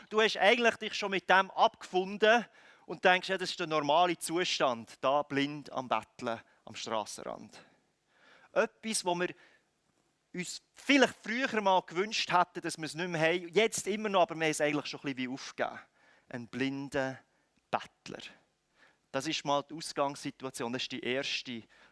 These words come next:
Rolle. Und dann passiert etwas. Jesus kommt. Und er hat gehört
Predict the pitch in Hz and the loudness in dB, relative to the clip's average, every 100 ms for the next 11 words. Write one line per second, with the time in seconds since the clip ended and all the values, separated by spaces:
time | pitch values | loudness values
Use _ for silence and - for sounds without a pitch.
0 | - 117 120 113 - - _ _ _ _ | -10 -6 -6 -8 -14 -16 _ _ _ _
1 | _ _ _ _ _ _ - - - - | _ _ _ _ _ _ -20 -20 -20 -20
2 | _ _ 131 165 233 165 170 180 208 220 | _ _ 2 4 4 0 -4 -2 0 0
3 | - 160 131 _ 107 - - - - _ | -2 -6 -6 _ -8 -4 -4 -6 -12 _
4 | - - _ _ _ _ _ _ _ _ | -20 -20 _ _ _ _ _ _ _ _
5 | _ _ _ _ _ _ _ _ _ _ | _ _ _ _ _ _ _ _ _ _
6 | _ _ _ _ _ _ 123 147 160 156 | _ _ _ _ _ _ -2 -2 -2 -6
7 | - 143 113 90 _ - - _ _ _ | -8 -8 -10 -12 _ -20 -20 _ _ _
8 | _ _ _ _ _ _ _ _ _ _ | _ _ _ _ _ _ _ _ _ _
9 | 127 147 143 - - 143 165 - - - | 0 2 0 -4 -6 -2 -2 -6 -16 -18